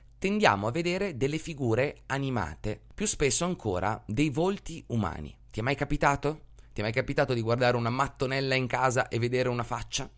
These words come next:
Tranquillo, sei in ottima compagnia, perché tutti tendiamo a vedere volti umani e figure umani, o umane in situazioni ambigue.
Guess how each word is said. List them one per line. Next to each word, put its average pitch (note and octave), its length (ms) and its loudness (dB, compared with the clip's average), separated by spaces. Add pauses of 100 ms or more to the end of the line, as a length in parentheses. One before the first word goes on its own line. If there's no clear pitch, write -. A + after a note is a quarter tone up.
(160)
Tranquillo, C3+ 500 -2
sei A#2+ 320 -2
in A#2 180 2
ottima A2+ 380 2
compagnia, G2 500 -2
perché A#2+ 360 -4
tutti F#3+ 320 -6
tendiamo G#2 460 0
a F#2+ 60 -2
vedere G2+ 380 0
volti A#2 420 -2
umani B2 440 -2 (220)
e C#3 120 -6
figure A#2 360 0
umani, F2+ 420 -2 (320)
o A2 160 0
umane A2 580 2
in A#2 120 0
situazioni G2 840 -4
ambigue. E2+ 600 -4